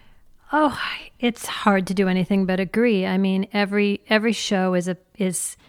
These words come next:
every viewer of every show is in love with the show in their head. That's a combination of what we give them and what they bring to it from their own lives.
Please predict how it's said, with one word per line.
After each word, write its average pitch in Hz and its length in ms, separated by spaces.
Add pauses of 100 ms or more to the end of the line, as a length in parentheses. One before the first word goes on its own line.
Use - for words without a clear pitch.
(840)
every 220 280
viewer 180 580
of 180 200
every 175 280
show 170 640 (320)
is 196 180
in 185 160
love 180 220
with 202 240
the 202 80
show 180 520
in 180 240
their 175 200
head. 180 460
That's 185 180
a - 60
combination 190 800
of 165 140
what 170 260
we 202 160
give 175 300
them 165 220
and 175 180
what 170 220
they 180 120
bring 180 320
to 208 200
it - 120
from 180 200
their 175 140
own 175 180
lives. 185 540